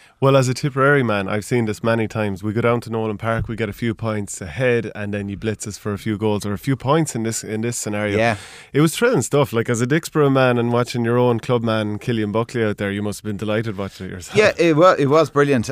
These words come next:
Speaker 2: I, I, I, I said as well, uh, <laughs> at one stage that, uh, Lee Chin was really on top in that centre forward, centre back battle. And then, w-, about f-, five or six minutes into the second half, Killian just completely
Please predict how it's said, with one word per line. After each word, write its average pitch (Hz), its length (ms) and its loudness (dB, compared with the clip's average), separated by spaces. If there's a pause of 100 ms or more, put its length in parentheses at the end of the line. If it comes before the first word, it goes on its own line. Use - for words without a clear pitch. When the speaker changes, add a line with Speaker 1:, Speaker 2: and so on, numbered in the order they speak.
Speaker 2:
I, 123 240 2
I, 123 100 0 (260)
I, 107 40 0 (440)
I 113 100 -2
said 151 200 0
as 107 140 0
well, 117 480 2
uh, 107 960 -4
<laughs> - 40 -
at 110 180 0
one 113 180 0
stage 101 320 -4
that, 95 360 -8
uh, 101 60 -6
Lee 117 200 2
Chin 123 280 2
was 98 400 -4
really 127 380 2
on 95 100 -2
top 107 300 0
in 104 80 -2
that 95 180 -6
centre 104 320 -4
forward, 107 440 2
centre 98 280 -6
back 98 400 -6
battle. 101 360 -2 (300)
And 117 200 -2
then, 156 240 0 (100)
w-, 110 160 -6
about 156 220 -2
f-, - 240 -18
five 190 240 0
or 170 40 -4
six 131 200 -10
minutes 123 200 -4
into 101 140 -10
the 82 60 -12
second 98 240 -8
half, 101 200 -8
Killian 139 360 -2
just 85 380 -10
completely 101 920 -8